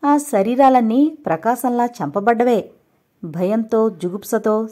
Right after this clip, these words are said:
శరీరం జలధరించింది. రహస్యం ఛేదించాలనే పట్టుదల ఒకవైపు, మృత్యురూపంలో భయపెడుతున్న ప్రమాదం మరోవైపు.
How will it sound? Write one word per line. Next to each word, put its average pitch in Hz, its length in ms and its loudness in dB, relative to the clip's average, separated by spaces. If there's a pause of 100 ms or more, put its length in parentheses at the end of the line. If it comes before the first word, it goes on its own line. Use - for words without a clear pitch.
(100)
శరీరం 202 540 -2
జలధరించింది. 160 640 -2 (580)
రహస్యం 262 560 2
ఛేదించాలనే 254 920 2
పట్టుదల 226 540 0
ఒకవైపు, 208 680 0 (420)
మృత్యురూపంలో 285 800 4
భయపెడుతున్న 262 580 2
ప్రమాదం 202 640 0
మరోవైపు. 190 640 0